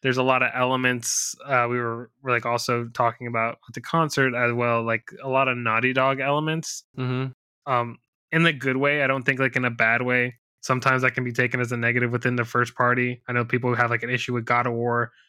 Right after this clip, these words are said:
Speaker 1: kinda adopting the Naughty Dog, like, you know, sad dad simulator.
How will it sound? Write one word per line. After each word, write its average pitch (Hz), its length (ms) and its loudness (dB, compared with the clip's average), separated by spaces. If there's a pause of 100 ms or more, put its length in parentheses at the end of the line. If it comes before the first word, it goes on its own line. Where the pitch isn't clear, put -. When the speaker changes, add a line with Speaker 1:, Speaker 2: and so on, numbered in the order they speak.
(140)
Speaker 1:
kinda 135 160 2
adopting 123 420 0
the 120 100 0
Naughty 120 280 2
Dog, 117 320 2
like, 107 240 -2
you 117 80 -8
know, 110 120 -8
sad 120 360 0
dad 120 340 2 (120)
simulator. 131 680 2